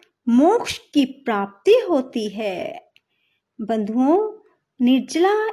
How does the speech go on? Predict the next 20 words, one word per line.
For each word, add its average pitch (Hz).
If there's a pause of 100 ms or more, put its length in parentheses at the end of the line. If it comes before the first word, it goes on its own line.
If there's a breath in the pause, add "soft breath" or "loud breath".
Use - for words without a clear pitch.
(120)
एकादशी 247
व्रत -
को 220 (340 soft breath)
सुबह 359
जल्दी 262
उठें 240 (760)
और 196 (340)
गंगा 247
जल 269
मिलाकर 240 (540)
फिर -
स्नान 262
करें। 220 (640)
इसके 240
बाद 233 (320 soft breath)
भगवान 285
श्री 277
हरि 254
के 240
सामने 240